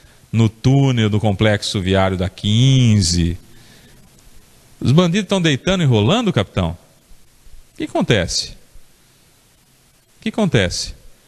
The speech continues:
O efetivo tá se matando, a gente vê aí, os caras não param e tal, tal. O que que tá acontecendo, capitão? Tá faltando gente também? Porque a gente sabe que tem um déficit muito grande de,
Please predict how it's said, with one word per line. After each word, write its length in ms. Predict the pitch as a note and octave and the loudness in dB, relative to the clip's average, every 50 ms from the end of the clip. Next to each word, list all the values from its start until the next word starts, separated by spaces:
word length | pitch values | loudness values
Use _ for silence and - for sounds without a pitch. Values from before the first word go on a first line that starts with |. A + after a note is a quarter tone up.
| _ _ - - - - - | _ _ -12 -8 -6 -4 -2
O 60 | A2 | 0
efetivo 600 | A2 - - B2 A#2 - - - E3+ G#3 B3 - | 4 4 4 4 4 2 -2 -4 -2 -4 -4 -4
tá 120 | - G3+ | -4 -2
se 160 | - - - | -2 -2 -2
matando, 680 | G#3 G3+ G3+ F#3+ - - D#3 D#3 D3+ C#3 B2 G#2 G2 F#2 | 0 0 0 4 6 6 6 6 6 4 4 2 0 0
a 60 | F#2 | 0
gente 260 | - A2 G#2+ - - | 0 0 0 2 4
vê 300 | - - A#2+ C3+ C#3 B2 | 6 8 8 8 8 8
aí, 260 | G#2 F#2+ A#2 B2 C3 A2+ | 8 8 8 6 6 6
os 160 | - - - | 8 8 8
caras 320 | - G#2+ A#2 B2 B2+ A#2+ A#2+ | 8 6 6 6 6 6 8
não 140 | A#2 A2 | 8 6
param 520 | - - - - A#2+ B2 A#2+ A2 G#2 G#2 G2+ | 6 4 2 0 0 2 2 0 0 0 -2
e 60 | G2 | -2
tal, 280 | - - C3 C3 B2 A2+ | -2 -2 -2 -2 -2 -2
tal. 200 | - C#3 C#3+ - - - - - - - | -2 -4 -4 -4 -8 -16 -20 -4 4 6
O 60 | - | 6
que 80 | - | 8
que 60 | - - | 8 8
tá 100 | A3 G3+ | 8 8
acontecendo, 600 | - F#3 E3+ - C#3+ B2 - - A#2+ A2 - - | 8 6 4 4 6 6 8 8 8 8 6 6
capitão? 460 | - G#2 - - - D3 G2+ E2+ E2+ - - - - - | 6 6 6 6 6 4 2 0 -4 -8 0 2 4 4
Tá 80 | - C3 | 6 4
faltando 400 | - C#3+ C3 - D3 C3+ A#2+ G#2 | 4 4 2 2 0 0 -2 0
gente 340 | A2 B2+ C#3 C#3 A#2 - | 0 0 0 -2 -2 -4
também? 300 | - A2 G2+ B2+ D3 C#3 | -4 -2 0 0 0 -2
Porque 140 | A2+ - - | -2 -2 -2
a 40 | F#2+ | -2
gente 160 | A2 A#2+ - | -2 -4 -2
sabe 240 | - C3+ C3 C#3+ C#3+ | -2 -2 -2 -2 -2
que 80 | - D3 | -6 -6
tem 260 | - C3+ C#3 D#3+ - - - - - - | -4 -2 -2 -2 -4 -8 -14 -18 -14 -8
um 140 | - B2+ B2+ | -4 -4 0
déficit 520 | A2+ A2 A#2 B2 B2 - - - D#3 - D3+ | 0 2 2 0 0 -2 -6 -8 -6 -4 -2
muito 280 | C#3 C#3 D3+ D3 D#3+ | -2 -2 0 -2 0
grande 380 | C3 A2+ A2 A#2+ C3+ C3+ C#3 B2 | 0 2 2 2 2 0 -2 -2
de, 540 | A2 G#2+ G#2+ G#2+ G#2 G2+ F#2+ F#2 F2+ F2 | 0 0 2 2 2 2 2 0 -2 -4